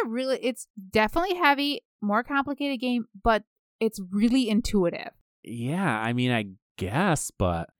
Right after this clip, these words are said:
Speaker 1: The only thing I think is overwhelming is your building selection. You've got this whole pile of tiles you can build from.
Speaker 2: Yeah.
Speaker 1: And the first time I played, I was just overwhelmed with what to choose. So if I'm playing with a new player,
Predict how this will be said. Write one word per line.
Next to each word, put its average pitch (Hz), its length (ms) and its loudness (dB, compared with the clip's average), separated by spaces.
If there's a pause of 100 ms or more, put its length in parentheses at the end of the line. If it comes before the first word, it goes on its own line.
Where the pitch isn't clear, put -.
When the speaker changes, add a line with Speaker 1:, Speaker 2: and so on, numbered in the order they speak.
(100)
Speaker 1:
The - 140 -4
only 294 280 2
thing 392 160 0
I 302 100 0
think 269 200 0
is 233 140 -2
overwhelming 208 640 0
is 196 220 -6
your 185 100 -2
building 165 500 0
selection. 156 520 -8
You've 185 100 -10
got 185 160 -2
this 170 140 -4
whole 196 260 -2
pile 202 400 2
of 170 160 -4
tiles 180 480 0
you 202 80 -6
can 175 200 -6
build 170 300 -4
from. 294 280 0 (160)
Speaker 2:
Yeah. 175 200 0
Speaker 1:
And 214 240 2 (180)
the 196 260 -4
first 269 260 2
time 262 100 2
I 233 100 4
played, 208 260 0
I 175 100 2
was 170 160 -4
just 180 280 -8
overwhelmed 185 540 4
with 190 80 -6
what 175 200 -2
to - 100 6
choose. 208 320 2
So 254 80 4
if 226 80 4
I'm 269 160 8
playing 381 180 2
with 302 120 6
a 214 40 6
new 185 160 2
player, 262 360 4